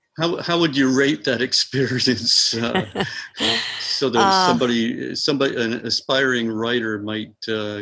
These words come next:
Speaker 1: get a glimpse of what you went through?
Speaker 2: Well, I read that book thirty times,
Speaker 1: Hmm.
Speaker 2: the
Speaker 1: Wow.
Speaker 2: manuscript, before we could actually publish. And you always,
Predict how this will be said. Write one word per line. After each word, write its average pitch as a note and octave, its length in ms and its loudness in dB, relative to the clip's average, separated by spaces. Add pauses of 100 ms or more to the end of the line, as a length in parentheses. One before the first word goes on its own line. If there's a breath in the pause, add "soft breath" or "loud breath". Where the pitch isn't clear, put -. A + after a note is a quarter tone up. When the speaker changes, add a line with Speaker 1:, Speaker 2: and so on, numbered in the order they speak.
(100)
Speaker 1:
get A2+ 160 -10
a G#2+ 60 -6
glimpse A2 500 -6
of G#2 340 -10
what G#2+ 160 -8
you G#2 120 -8
went G#2+ 200 -8
through? G#2+ 240 -14 (600 loud breath)
Speaker 2:
Well, F#3+ 180 2
I G3+ 200 2
read G3 440 0
that F3+ 300 0
book E3+ 280 -2
thirty F3 640 -4
times, D3 880 -10 (680)
Speaker 1:
Hmm. A2+ 340 0 (180)
Speaker 2:
the E3+ 60 -6
Speaker 1:
Wow. D#3 60 -8
Speaker 2:
manuscript, D3+ 1040 -4
before D#3+ 840 -2 (840 loud breath)
we E3+ 180 -4
could D#3+ 180 -2
actually D#3 580 -2
publish. D#3 760 -4
And E3+ 440 -2 (600 loud breath)
you G3 320 0
always, F#3+ 760 2